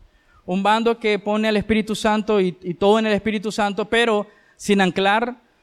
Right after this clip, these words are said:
su, eh, doctrina del Espíritu Santo en las Escrituras, más en emociones, más en experiencia. Y por otro lado tenemos aquellos que miran eso y lo rechazan, pero ponen todo su enfoque en las Escrituras, y son sola Escritura y toda Escritura,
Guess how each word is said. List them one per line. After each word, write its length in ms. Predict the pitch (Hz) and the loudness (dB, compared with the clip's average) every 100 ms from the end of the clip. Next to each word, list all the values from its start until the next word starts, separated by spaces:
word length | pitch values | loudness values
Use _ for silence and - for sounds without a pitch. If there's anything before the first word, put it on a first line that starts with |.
| _ _ | _ _
su, 560 | - 208 196 185 185 | -2 2 4 4 2
eh, 260 | 185 175 165 | 0 0 0
doctrina 640 | 151 147 170 190 - 214 226 | -2 -4 -2 -2 2 0 0
del 80 | |
Espíritu 360 | 220 226 226 214 | -2 0 -2 -2
Santo 300 | 196 208 214 | -2 -2 0
en 40 | |
las 120 | 214 208 | 0 0
Escrituras, 640 | 214 214 240 214 143 - | 0 0 0 0 -2 -12
más 280 | 156 170 170 | -6 -4 -2
en 100 | 202 | -2
emociones, 880 | 196 202 202 - 220 226 220 226 208 | -2 -2 -4 -2 0 0 0 -2 -4
más 200 | 165 151 | -6 -4
en 80 | 196 | -4
experiencia. 760 | 196 - 214 226 220 214 127 - _ _ _ _ _ _ _ _ _ | -6 -2 0 2 0 -4 -12 -12 _ _ _ _ _ _ _ _ _
Y 80 | 190 | -10
por 180 | 180 202 | -2 0
otro 160 | 202 220 | 2 2
lado 320 | 214 226 226 | 2 2 0
tenemos 400 | 208 214 226 220 | -2 -2 -2 -2
aquellos 500 | 220 214 214 220 220 | -2 0 0 0 -2
que 80 | 190 | -4
miran 320 | 202 240 262 | 0 0 0
eso 420 | 233 202 233 240 | 0 0 -2 -2
y 80 | 208 | 0
lo 120 | 190 | 0
rechazan, 680 | 196 190 247 247 185 139 139 _ _ _ _ _ _ | 0 0 0 2 -2 -2 -6 _ _ _ _ _ _
pero 520 | 220 220 247 202 175 | 4 4 4 -2 -6
ponen 340 | - 226 269 247 | 2 4 4 0
todo 220 | 226 233 | 0 0
su 100 | 254 | 0
enfoque 380 | 240 226 226 233 | 0 0 0 0
en 60 | |
las 140 | 220 220 | -2 -2
Escrituras, 640 | 196 220 262 269 190 151 | -2 -2 2 2 0 -4
y 60 | 151 | -8
son 220 | 190 180 | -6 -4
sola 300 | 208 214 240 | 2 4 4
Escritura 520 | 233 240 247 247 240 | 0 -4 0 2 2
y 60 | 233 | 2
toda 260 | 233 220 | 0 -2
Escritura, 540 | 226 240 233 226 214 | -2 -2 -2 0 0